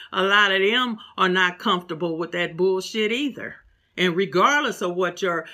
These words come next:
religious, uh, beliefs are, you know, appealing to Satan is appealing to Satan,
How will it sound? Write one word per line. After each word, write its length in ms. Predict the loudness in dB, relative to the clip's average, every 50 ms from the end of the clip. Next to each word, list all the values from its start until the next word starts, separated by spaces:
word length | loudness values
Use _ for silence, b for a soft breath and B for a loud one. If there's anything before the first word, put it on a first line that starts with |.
| B B B
religious, 760 | 0 2 2 2 4 2 2 2 2 0 -4 -8 -8 -8 -14 B B B B B
uh, 500 | B 0 0 2 0 -2 -2 -4 -6 -6
beliefs 500 | -2 0 2 2 2 2 0 -2 -4 -4
are, 480 | -2 0 0 0 0 -2 -8 -14 -16 -20 _ _ _ _ _ _ _ _ _ _ _ _ _ _ _ _ _ _ _ _ _ _ -2
you 140 | 0 2 2
know, 420 | 2 0 0 -2 -2 0 0 0 2
appealing 560 | 2 0 0 0 2 2 4 4 4 2 0 -2
to 180 | -4 -4 -4
Satan 420 | -2 2 2 2 2 0 -2 -4 -2
is 160 | -2 0 0
appealing 540 | -2 -2 0 4 4 4 4 2 0 -2 -2
to 160 | -4 -4 -4
Satan, 480 | -4 -2 -2 0 0 -2 -4 -10 -14